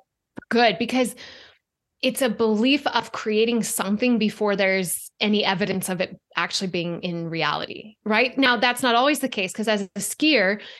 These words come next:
you have evidence of capacity, right? But we're talking about maybe I don't have any evidence, or I've always struggled in this way, or I'm, like, in my instance, like, I'm fighting for my life. No one's telling me, like, "This is what it is and we can treat it."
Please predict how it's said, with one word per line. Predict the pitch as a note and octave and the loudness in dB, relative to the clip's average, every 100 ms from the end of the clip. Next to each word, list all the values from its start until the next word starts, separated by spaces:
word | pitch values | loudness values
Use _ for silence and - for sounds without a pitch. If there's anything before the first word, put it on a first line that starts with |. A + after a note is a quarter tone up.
| - | -8
you | A#3+ | -2
have | B3 A3+ | 0 0
evidence | A3 A3 A3 F#3+ - | 0 0 0 -2 -4
of | F#3+ | -8
capacity, | - F3+ - F3 - F3+ F3+ G3 - | -8 -6 -2 -2 -2 -6 -6 -10 -4
right? | G#3+ G3+ A#3 | 0 2 2
But | B3 | 0
we're | A#3+ C#4+ | 0 0
talking | C4 C#4 C#4 B3+ | 0 -2 0 0
about | A3+ G#3+ G3+ - - - - | 2 2 0 -2 -18 -20 -6
maybe | G#3+ B3 D#4 E4 C#4 A#3+ A3 A3 _ _ _ _ _ _ _ - | 0 4 6 4 4 2 2 -2 _ _ _ _ _ _ _ -2
I | B3 | 2
don't | D4 | 2
have | A3 A#3 | 2 0
any | G#3 A3+ G#3+ | 2 2 2
evidence, | F#3+ G3 E3+ - - - | 2 -2 -2 -4 -10 -4
or | A3 G3 - | 0 0 0
I've | G#3 G#3 | -2 -2
always | - A#3 A#3 A3 | 2 2 4 2
struggled | - - F#3+ F3 E3+ | -2 -4 -4 -2 -2
in | F3+ | -2
this | F3 E3 - | -4 -6 -8
way, | - - | -8 -4
or | G3+ | -2
I'm, | F#3 F3+ - | -2 -2 -4
like, | F3 G3 | -4 0
in | |
my | G#3 B3 | 0 2
instance, | G3+ D3+ - | 0 -4 -10
like, | D3+ | -4
I'm | G#3+ B3+ | 0 0
fighting | - G3+ G#3+ | 0 0 0
for | G#3+ | -2
my | G3+ F#3 | -2 -2
life. | F#3+ - - | -2 -4 -2
No | G#3 B3+ | 0 2
one's | C#4 C4 - | 2 0 -2
telling | A#3+ G3+ | -2 -2
me, | F#3 | 0
like, | E3+ F3 | -2 0
"This | F4 | -2
is | F#4 D4+ | -2 0
what | C#4+ | 0
it | A#3 | 2
is | B3+ A#3 A3+ | 2 2 -2
and | |
we | F#3+ | -6
can | F#3+ E3+ | -6 -10
treat | - F3 - | -10 -10 -10
it." | - | -10